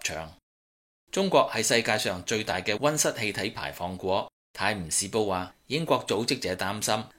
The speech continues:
喺能源緊縮情況下，習近平決定唔參加氣候峰會，係北京拒絕制定新氣候變化目標嘅前奏。泰晤士報話，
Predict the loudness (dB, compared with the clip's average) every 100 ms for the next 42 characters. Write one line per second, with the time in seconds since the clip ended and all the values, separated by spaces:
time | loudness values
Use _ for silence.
0 | -6 -2 0 0 -2 -4 -2 -2 2 0
1 | 0 -4 0 0 0 -2 -6 -12 _ -2
2 | 0 0 -2 -6 -8 -6 -4 -2 -2 -4
3 | -10 -8 -2 0 2 2 2 -2 -2 -2
4 | -2 -2 0 -2 -2 _ _ -12 -4 -4
5 | -2 -2 -4 -2 -2 -2 -4 0 0 0
6 | -4 -6 -8 -2 0 0 0 0 0 -2
7 | -4 -4 -2 -2 -6 -2 0 0 -2 -4
8 | -6 -4 -2 -2 -6 _ _ _ _ 0
9 | 2 2 -2 2 2 4 0